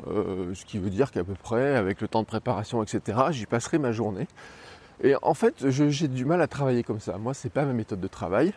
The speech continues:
Si je veux faire du quotidien, si je veux faire sept épisodes d'un coup, bah, je suis pas capable de les faire tous d'un coup.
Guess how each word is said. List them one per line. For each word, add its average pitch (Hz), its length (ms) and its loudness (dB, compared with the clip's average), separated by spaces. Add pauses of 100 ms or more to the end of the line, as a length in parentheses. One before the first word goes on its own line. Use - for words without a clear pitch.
(400)
Si - 200 -4
je 127 60 2
veux 135 60 2
faire 180 180 4
du 170 100 2
quotidien, 143 480 0
si - 120 -8
je 113 60 0
veux 113 40 -2
faire 113 220 -6
sept 160 220 -2
épisodes 120 380 0
d'un 120 200 0
coup, 165 280 -2 (300)
bah, 123 480 2
je 101 120 -4
suis - 160 -8
pas 170 160 0
capable 139 280 2
de 120 60 0
les 107 100 -2
faire - 220 -6
tous 151 280 -4
d'un 120 140 -4
coup. 90 200 -12